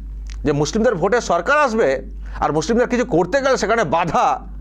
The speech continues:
আর অন্য, অন্য ধর্মীয় কিছু করতে গেলে সেখানে সব গার্ড হয়ে দাঁড়ানো,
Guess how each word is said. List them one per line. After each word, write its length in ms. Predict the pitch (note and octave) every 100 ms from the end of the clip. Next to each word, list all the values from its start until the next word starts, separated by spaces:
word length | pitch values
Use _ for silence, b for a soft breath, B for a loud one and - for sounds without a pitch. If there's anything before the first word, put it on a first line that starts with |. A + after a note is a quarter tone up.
| B B B
আর 120 | D#3
অন্য, 260 | E3 F#3+ G#3+
অন্য 460 | G3 G3 A#3+ A3+ C#3+
ধর্মীয় 300 | D#3+ G3+ A3+
কিছু 200 | A3 A3+
করতে 320 | F3 F#3+ A#3+
গেলে 120 | A#3+
সেখানে 240 | G#3 G#3 G#3+
সব 180 | A3
গার্ড 240 | D#3+ G3 G3
হয়ে 120 | G#3+
দাঁড়ানো, 560 | D#3 G#3+ B3+ F3 -